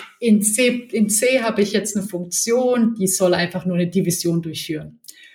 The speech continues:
Und in JavaScript gebe ich jetzt eine Null rein. So, was passiert dann?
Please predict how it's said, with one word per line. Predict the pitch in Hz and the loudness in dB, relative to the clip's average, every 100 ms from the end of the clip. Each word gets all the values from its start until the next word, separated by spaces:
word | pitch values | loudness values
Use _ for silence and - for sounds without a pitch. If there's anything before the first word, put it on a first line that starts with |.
| _ _ _ | _ _ _
Und | 202 190 190 185 185 | 4 6 6 6 4
in | 185 | 0
JavaScript | 170 262 269 226 - 220 - | 2 4 4 2 0 -2 2
gebe | 185 | 2
ich | 180 | 2
jetzt | 185 - | 0 0
eine | 185 | -2
Null | 165 175 175 | 0 2 2
rein. | 165 147 156 156 - _ | 0 -6 -8 -14 -18 _
So, | - 160 156 - | -10 -8 -10 -2
was | 202 202 | 0 2
passiert | 208 185 190 175 170 | 0 2 2 0 -2
dann? | 156 156 - | -6 -6 -10